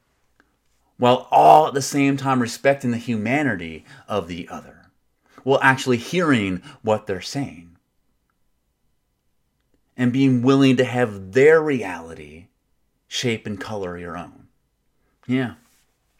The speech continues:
Yeah, that's what can make arguing holy. That's what makes it creative and generative. It's then that new ideas can happen.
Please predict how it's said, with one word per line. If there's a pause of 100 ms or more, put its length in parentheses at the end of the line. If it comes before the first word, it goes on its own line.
(220)
Yeah,
that's
what
can
make
arguing
holy.
That's
what
makes
it (240)
creative (240)
and
generative. (1700)
It's
then
that
new
ideas
can
happen.